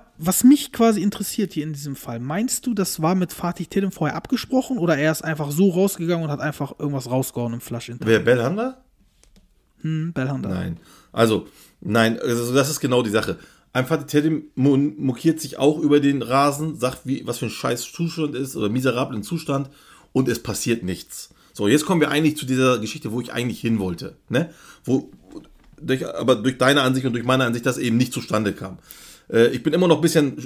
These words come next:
Speaker 2: äh, bisschen von dem konsterniert, muss ich ganz ehrlich sagen, weil ich finde die Ansicht ein bisschen sch-, schade, aber okay. Na gut, äh, lassen wir das. Auf jeden Fall, für mich, ähm,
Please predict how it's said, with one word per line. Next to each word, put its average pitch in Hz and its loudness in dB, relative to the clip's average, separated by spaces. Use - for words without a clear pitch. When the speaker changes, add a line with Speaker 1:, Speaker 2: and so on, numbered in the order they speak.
Speaker 2:
äh, 147 2
bisschen 135 -2
von 143 -2
dem 135 0
konsterniert, 139 2
muss 170 -2
ich 165 -8
ganz 160 -2
ehrlich 160 -2
sagen, 160 -2
weil 113 0
ich - -12
finde 135 -4
die 131 -4
Ansicht 135 -6
ein - -20
bisschen 127 -6
sch-, - -14
schade, 170 -4
aber 117 -2
okay. 139 0
Na 139 4
gut, 139 2
äh, 120 -8
lassen 170 2
wir 185 0
das. 190 0
Auf 147 -2
jeden 180 2
Fall, 175 -2
für 151 2
mich, 214 2
ähm, 156 4